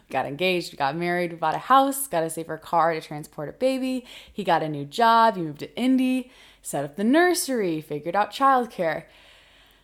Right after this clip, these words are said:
You get it. We figured out and planned out a lot, and that helped tremendously because I felt so much more confident and prepared for a new reality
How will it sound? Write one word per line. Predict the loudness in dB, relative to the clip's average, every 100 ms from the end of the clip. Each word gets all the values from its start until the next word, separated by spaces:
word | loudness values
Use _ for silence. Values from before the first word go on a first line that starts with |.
| _ 2
You | 6
get | 8
it. | 6 -2 -14
We | -6 -2 2 2 4 2 2
figured | 0 0 -2 2
out | 4 4 2 -4
and | -4 -4
planned | -4 -2 -2 4
out | 2 2
a | -6
lot, | -4 -2 -2 -2
and | 0
that | 2 2
helped | 2 2 0
tremendously | -4 -2 -2 -2 0 -2
because | -2 -4 -2
I | -2
felt | -2 0 0 0 -4
so | -2 0
much | 0 -2 -4
more | -8
confident | -6 -2 -2 -2 -6 -6 -6
and | -8 -8
prepared | -10 -8 -6 -4 -4
for | -4 -2
a | 0
new | 0
reality | 0 2 2 2 0 -2 -4